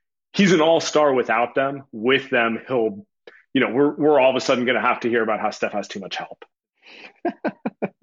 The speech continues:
Speaker 2: Yeah, he would be a great addition. All right, uh, what do you, what are you gonna, do we wanna go to callers or we wanna talk some, some mock draft stuff?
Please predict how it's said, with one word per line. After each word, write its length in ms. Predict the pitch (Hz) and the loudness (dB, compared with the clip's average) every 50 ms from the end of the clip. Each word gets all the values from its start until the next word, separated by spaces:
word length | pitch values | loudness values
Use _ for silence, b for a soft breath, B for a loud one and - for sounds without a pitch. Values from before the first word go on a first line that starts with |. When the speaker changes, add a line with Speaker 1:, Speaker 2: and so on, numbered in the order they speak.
| - - _ - B B B B B B | -14 -14 _ -20 B B B B B B
Speaker 2:
Yeah, 120 | - 107 98 | -2 -2 0
he 100 | 110 131 | 2 4
would 160 | 127 113 95 | 2 2 2
be 120 | 107 107 | 2 0
a 60 | 104 | 0
great 200 | 101 104 104 101 | 2 2 0 0
addition. 400 | 101 90 101 98 - 110 101 98 - | 2 0 0 -2 -2 -2 -4 -4 -2
All 80 | 160 | 0
right, 180 | 160 151 151 151 - | 2 2 2 2 2
uh, 220 | 160 160 160 156 | 2 2 2 0
what 120 | 151 170 175 | 0 -2 -6
do 60 | 180 | -6
you, 40 | 170 | -6
what 100 | 180 170 | -8 -8
are 20 | |
you 60 | 160 | -8
gonna, 180 | 165 160 156 156 _ _ - | -8 -8 -10 -12 _ _ -10
do 80 | 151 147 | -8 -6
we 80 | 151 | -4
wanna 180 | 160 165 165 160 | -4 -4 -4 -2
go 100 | 160 160 | -2 -4
to 60 | 151 | -4
callers 400 | - - 165 175 190 202 190 151 | -4 -4 -2 -2 -2 -2 -2 -4
or 80 | 151 143 | -6 -10
we 120 | 139 139 | -8 -8
wanna 180 | 143 147 139 135 | -8 -8 -8 -6
talk 240 | - 151 143 139 | -4 -4 -4 -4
some, 280 | - - 135 135 135 135 _ _ _ _ _ _ _ _ _ _ | -6 -10 -12 -10 -12 -14 _ _ _ _ _ _ _ _ _ _
some 160 | - - 135 | -8 -6 -4
mock 180 | 135 135 135 - | -2 -2 -2 0
draft 180 | 151 147 147 | 0 0 0
stuff? 260 | - - 165 - - | 0 0 -2 -2 -2